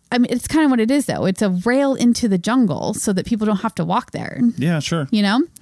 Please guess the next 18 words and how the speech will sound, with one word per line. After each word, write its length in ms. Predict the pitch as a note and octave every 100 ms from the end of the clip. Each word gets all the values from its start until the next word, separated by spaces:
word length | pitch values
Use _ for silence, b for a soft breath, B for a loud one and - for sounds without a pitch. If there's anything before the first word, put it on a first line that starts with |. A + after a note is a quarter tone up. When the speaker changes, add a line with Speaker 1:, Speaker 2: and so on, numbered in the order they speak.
| B B B B B B B _
Speaker 1:
It's, 400 | C#4+ B3 - - -
it 240 | C#4 -
seems 340 | - F#4 G4
like 160 | D#4+ B3+
this 160 | C4+ C4
is 80 | B3+
the 80 |
kind 200 | B3 B3+
of 60 | G#3+
tourism 380 | - G#3 G3+ G3+
that's 200 | F3+ F#3+
built 560 | F3 G3 F3+ - - - _ _ _ _
for 500 | - - - B3 A#3+
the 160 | A3
elite, 480 | G3+ G3 G3 - F3
by 220 | G3 F#3
the 180 | F#3+ F#3
elite, 640 | E3+ E3 E3 - - -